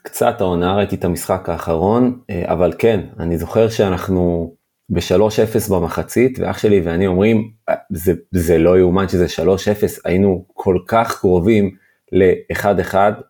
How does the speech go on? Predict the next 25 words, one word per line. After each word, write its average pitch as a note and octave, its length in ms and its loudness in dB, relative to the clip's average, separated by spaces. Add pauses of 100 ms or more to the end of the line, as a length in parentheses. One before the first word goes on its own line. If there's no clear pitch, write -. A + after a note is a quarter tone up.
(300)
לשתיים E2+ 800 0
אחד F#2 280 -2
לנו, A2+ 520 2 (420)
אה, E2+ 140 -4
בטח A2+ 240 0
מחצית F#2+ 400 0
שנייה G#2+ 420 0
שם F#2+ 260 0
עם F2 300 0
ה-, F2 220 -4
מה F#2+ 180 -2
שאבו F2+ 480 2
פאני G2+ 360 0
עשה, A2 300 0
ששבוע G2+ 400 0
לפני G#2 420 2
שרקו G#2 320 0
על G2+ 100 4
זה G2 180 2
פנדל, A2+ 500 2 (440)
ובא F2+ 760 0
נגד F#2+ 200 4
הפועל F#2+ 240 2
תל F#2+ 180 4
אביב, A2+ 380 4